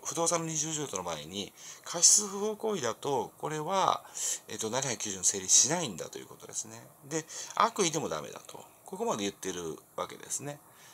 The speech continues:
そうすると、まあ、どこまで、同じ話になりますけど、どこまで要件が必要なのか、それとも、えー、いかなる場合でも二重譲渡の場合だったら、不法行為の問題にはならない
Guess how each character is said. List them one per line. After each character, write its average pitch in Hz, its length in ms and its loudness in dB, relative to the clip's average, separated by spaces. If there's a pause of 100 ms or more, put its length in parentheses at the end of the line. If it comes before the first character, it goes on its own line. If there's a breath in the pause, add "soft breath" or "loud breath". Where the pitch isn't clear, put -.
(120 loud breath)
そ 185 200 -4
う 175 40 0
す - 120 2
る 175 140 -10
と、 175 480 2
ま 131 140 6
あ、 113 80 6 (320)
ど 139 100 2
こ 139 120 0
ま 131 120 6
で、 120 160 6 (440)
同 120 160 2
じ 120 60 0
話 113 260 6
に 87 60 0
な 80 60 -6
り 76 60 -10
ま 69 120 -4
す - 80 0
け 73 80 -16
ど、 82 100 -8
ど 120 100 -4
こ 135 120 -2
ま 123 140 4
で 113 180 0 (360 loud breath)
要 117 200 -2
件 113 160 -2
が 92 80 -4
必 - 240 6
要 95 100 0
な 87 80 -6
の 85 100 -4
か、 - 160 2
そ 139 140 4
れ 127 80 2
と 123 140 -4
も、 139 260 -2 (400 loud breath)
え - 60 -6
ー、 110 80 -2
い 104 40 -6
か 127 140 4
な 113 80 4
る 98 80 4
場 92 80 2
合 90 80 0
で 104 80 -4
も 135 80 -2
二 107 140 -4
重 104 160 -2
譲 101 140 -2
渡 87 100 -8
の 82 60 -6
場 80 100 -4
合 73 60 -6
だ 73 120 -10
っ - 20 -18
た - 140 -12
ら、 85 80 -6
不 - 140 -4
法 214 180 2
行 247 140 4
為 165 60 4
の 120 60 2
問 107 140 0
題 107 80 0
に 123 100 -2
は 92 60 -4
な 71 140 -8
ら 65 80 -10
な - 80 -12
い - 40 -16